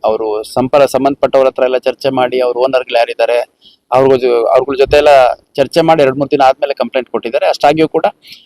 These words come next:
ನಮ್ಮ ಮೂರು ಪ್ರತ್ಯೇಕ ತಂಡಗಳು ಆರೋಪಿಗಳನ್ನ ಹುಡುಕುವಂತ ಕೆಲ್ಸ, ಆ, ಮಾಡ್ತಾ ಇದ್ದಾರೆ. ಅವರು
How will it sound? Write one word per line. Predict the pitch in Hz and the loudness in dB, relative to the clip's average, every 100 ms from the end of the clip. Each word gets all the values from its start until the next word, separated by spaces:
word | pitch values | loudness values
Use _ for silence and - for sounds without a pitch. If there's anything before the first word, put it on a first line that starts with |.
| _ - | _ -6
ನಮ್ಮ | 135 143 131 | -2 2 2
ಮೂರು | 127 143 160 | 2 0 0
ಪ್ರತ್ಯೇಕ | 147 139 175 165 | 0 0 0 0
ತಂಡಗಳು | 156 147 139 147 | 0 0 0 0
ಆರೋಪಿಗಳನ್ನ | 175 131 143 139 135 131 127 | 2 2 2 0 -2 -2 -2
ಹುಡುಕುವಂತ | 117 113 117 131 135 123 | -2 -4 -4 -2 -2 -2
ಕೆಲ್ಸ, | 120 113 110 123 110 - _ - | -4 -6 -4 -2 -2 -6 _ -14
ಆ, | 107 107 | -10 0
ಮಾಡ್ತಾ | 131 131 120 | 0 2 -2
ಇದ್ದಾರೆ. | 107 175 - - - - _ _ - | -2 -8 -12 -20 -20 -20 _ _ -2
ಅವರು | 127 127 123 120 | 0 2 0 0